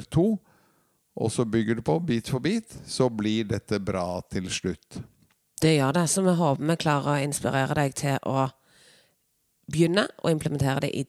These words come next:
Speaker 2: din hverdag, for det at, eh, det, dette er ungdomskilden.
Speaker 1: Rett og slett. Første tipset ut er lære noe nytt. Hva tenker du på da, Audun? Eh,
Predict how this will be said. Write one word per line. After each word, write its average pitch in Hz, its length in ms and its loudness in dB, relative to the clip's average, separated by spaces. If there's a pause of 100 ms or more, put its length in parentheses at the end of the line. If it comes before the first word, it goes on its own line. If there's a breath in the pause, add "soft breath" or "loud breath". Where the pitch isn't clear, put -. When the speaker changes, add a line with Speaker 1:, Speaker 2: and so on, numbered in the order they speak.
Speaker 2:
din 165 160 4
hverdag, - 460 0 (320 soft breath)
for - 260 0
det 135 180 2
at, 135 320 -4
eh, 139 200 2
det, 135 220 -2 (280)
dette - 340 -4 (120)
er 110 180 0
ungdomskilden. 127 720 -6 (760)
Speaker 1:
Rett 113 380 -4
og 143 100 2
slett. - 400 -2 (160)
Første - 460 0
tipset 151 420 0
ut 156 260 2
er 117 260 -2 (280)
lære 127 580 0
noe 131 380 2
nytt. - 640 -2 (1800)
Hva 127 400 2
tenker 120 320 -2
du 117 80 -2
på 123 160 -4
da, 113 140 2 (720)
Audun? 165 340 0 (480 soft breath)
Eh, 131 220 0